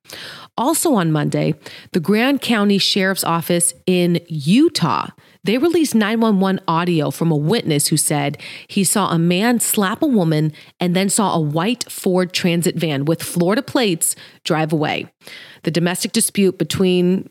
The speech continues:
uh, these two, Brian and Gabby, was reported about a month before Gabby's family reported her missing. And this is what's so sad. The conclusion of that report indicated that officers on scene had viewed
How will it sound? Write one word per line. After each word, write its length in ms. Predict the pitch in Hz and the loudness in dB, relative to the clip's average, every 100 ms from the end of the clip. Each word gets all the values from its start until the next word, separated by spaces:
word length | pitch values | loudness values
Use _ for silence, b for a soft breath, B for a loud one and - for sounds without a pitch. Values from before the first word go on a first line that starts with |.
| - | -6
uh, 260 | 156 151 151 | -2 -2 -2
these 280 | 165 165 - | -2 -2 -2
two, 380 | 160 156 165 175 | 0 0 -2 -4
Brian 420 | - 151 151 156 165 | -4 -2 0 0 2
and 120 | 151 | 0
Gabby, 360 | 151 147 151 | 0 0 0
was 200 | 156 160 | 0 0
reported 420 | 156 - 180 180 175 | 0 0 0 0 -2
about 300 | 165 156 156 | -4 -2 -2
a 60 | 151 | 0
month 560 | 156 175 170 147 - B B B | 0 0 0 -4 -10 B B B
before 380 | - - 165 170 | -6 -2 0 0
Gabby's 460 | 160 165 156 156 - | 0 -2 0 0 0
family 300 | 160 156 151 | 0 0 0
reported 460 | 156 - 156 147 | 0 -2 -4 -2
her 100 | 147 | -2
missing. 540 | 156 190 190 147 80 160 b b _ _ _ | 2 2 2 -2 -4 -8 b b _ _ _
And 160 | 175 165 | 0 0
this 160 | 170 | 0
is 120 | 185 | -2
what's 180 | 175 175 | -4 -4
so 160 | - 151 | -2 -2
sad. 400 | 156 147 139 - | -2 -2 -4 -6
The 100 | - | -8
conclusion 800 | 165 160 147 - 226 294 202 101 - | -4 -4 -4 0 2 2 0 -4 -6
of 140 | 151 | -6
that 140 | 151 - | -4 -4
report 400 | 123 - 143 - | -4 -4 -4 -2
indicated 640 | 202 220 208 160 107 90 B B B - | 0 0 0 -2 -2 -4 B B B -8
that 160 | 160 - | -6 -2
officers 640 | 156 160 185 - 190 202 | -2 -2 -2 0 0 -2
on 260 | - 175 214 | 0 0 0
scene 360 | - 180 165 | 0 2 0
had 260 | 151 170 160 | -2 -4 -6
viewed 420 | 143 180 185 165 | -2 2 2 0